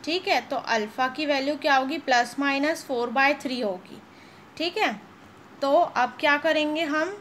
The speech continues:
अब हम यहाँ पे लिखेंगे minus k of eighty one is equals to alpha plus alpha cube। अब,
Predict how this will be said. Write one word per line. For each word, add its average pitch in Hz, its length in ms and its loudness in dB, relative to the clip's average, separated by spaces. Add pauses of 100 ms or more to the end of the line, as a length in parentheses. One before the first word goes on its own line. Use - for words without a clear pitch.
(340)
अब 254 180 -2
हम 311 220 0
यहाँ 294 300 0
पे 311 100 0
लिखेंगे 269 760 -2 (560)
minus 240 540 2 (200)
k 262 100 0 (120)
of 285 340 4 (240)
eighty 226 500 -2 (200)
one 269 300 2 (680)
is 247 200 -4
equals 285 600 2
to 349 120 -6 (100)
alpha 247 440 2 (100)
plus 320 260 0
alpha 247 420 2 (160)
cube। 302 260 0 (720)
अब, 226 260 2